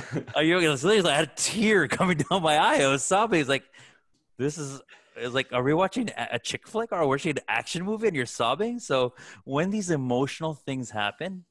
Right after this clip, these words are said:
Speaker 2: I get teary-eyed. My eyes get
Speaker 1: Mm.
Speaker 2: wet. So, but that's something that my girls make fun of, and it's something that they, "Oh, daddy, you want a hug to feel better?"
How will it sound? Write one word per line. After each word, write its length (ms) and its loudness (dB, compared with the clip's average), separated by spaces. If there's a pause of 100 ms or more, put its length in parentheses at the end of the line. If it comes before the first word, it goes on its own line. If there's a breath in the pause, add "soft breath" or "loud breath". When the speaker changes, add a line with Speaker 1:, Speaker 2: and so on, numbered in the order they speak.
(180)
Speaker 2:
I 60 -4
get 220 -2
teary-eyed. 480 -4 (120)
My 220 -2
eyes 140 -4
get 160 -6
Speaker 1:
Mm. 280 -12
Speaker 2:
wet. 200 -12 (160)
So, 260 -12 (720 soft breath)
but 520 0
that's 200 -4
something 320 -6
that 160 -6
my 100 -6
girls 340 -10
make 140 -12
fun 220 -14
of, 180 -12 (160)
and 420 -6 (160)
it's 320 -10
something 340 -10
that 200 -10
they, 320 -8
"Oh, 340 -4
daddy, 340 -4
you 200 -10
want 160 -6
a 80 -4
hug 500 -4
to 60 -12
feel 320 -10
better?" 380 -4